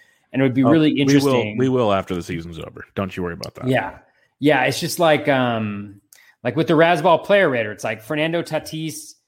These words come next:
Speaker 1: is there.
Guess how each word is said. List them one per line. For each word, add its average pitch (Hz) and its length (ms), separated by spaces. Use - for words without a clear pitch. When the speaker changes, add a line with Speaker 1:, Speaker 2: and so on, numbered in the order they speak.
Speaker 1:
is 131 920
there. 107 920